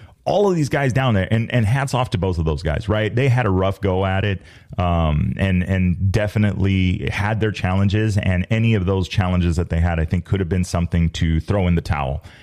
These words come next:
And, uh, but they didn't. You know, they still focused. They still came back out when the bikes were ready. They still made it happen, and that's, that's absolutely huge. And again, more rally rookies, and that is crazy. Twelve rally rookies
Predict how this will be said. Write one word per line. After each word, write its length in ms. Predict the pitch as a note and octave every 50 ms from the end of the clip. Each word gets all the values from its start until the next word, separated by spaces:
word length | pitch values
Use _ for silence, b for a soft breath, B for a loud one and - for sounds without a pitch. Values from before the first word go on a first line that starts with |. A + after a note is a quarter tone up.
| B B B
And, 380 | B - E2+ E2+ E2 E2 E2+ E2
uh, 160 | E2+ E2+ E2
but 240 | E2 D#2+ A2 G2+ -
they 120 | G2+ F#2+
didn't. 320 | F2+ D#2+ E2+ D2 C2 C2 - _ -
You 120 | - F2+
know, 140 | E2+ E2 E2
they 200 | D#2 E2 E2+ E2+
still 340 | E2 - - - A2 G#2 F#2+
focused. 420 | - - G2+ F#2+ - G#2 F#2+ -
They 120 | F2+ F2 E2
still 220 | - - A2 G#2
came 220 | - - G#2+ G2+
back 220 | G2 G2+ F#2+ F#2 -
out 320 | F#2+ F#2 F#2 F#2 F2+ F2+
when 140 | F#2 F2+ F2
the 80 | E2+ E2
bikes 260 | D#2+ G2 G2 F#2 -
were 80 | - G2
ready. 380 | F#2 F#2+ F#2 F2 F2+ F2+ F2+
They 120 | E2+ F2 E2
still 280 | - - - G2+ F#2+
made 160 | F#2+ F2+ F2 F2
it 100 | E2+ E2
happen, 380 | E2+ E2 D#2 - F2+ E2+ E2
and 120 | D2+ D#2+ D#2+
that's, 380 | E2 E2+ E2+ - - - -
that's 300 | - G2+ F#2 F#2+ G2+ -
absolutely 480 | E2+ F2 F#2 - - F#2+ F#2 F2 F2 F2
huge. 260 | E2+ A#2+ A#2+ - - B B B B B B B B
And 160 | - F2+ F#2
again, 320 | F#2 E2 G#2 G#2+ G2+ E2+ - b b b b _
more 400 | - F2+ F#2+ F#2+ F#2+ F#2+ F#2+ F#2+
rally 340 | F2 F2 E2+ D#2+ D#2+ E2 E2
rookies, 380 | E2 F2 F2 D#2+ - C#2+ C#2+ B1
and 120 | D#2 D2+ D#2+
that 280 | E2 E2+ F2 F2 -
is 220 | - F#2+ F2+ E2+ -
crazy. 540 | - - - F#2+ G#2 G#2+ G#2 F#2 E2+ E2 D2+
Twelve 640 | - - - - - G#2+ G#2+ G#2+ A2 A2 G#2+ F#2+ F2
rally 380 | F2 F#2+ F2+ E2 G2+ G2+ G2
rookies 420 | G2 F2 F#2 F#2 F#2 - F2+ D2+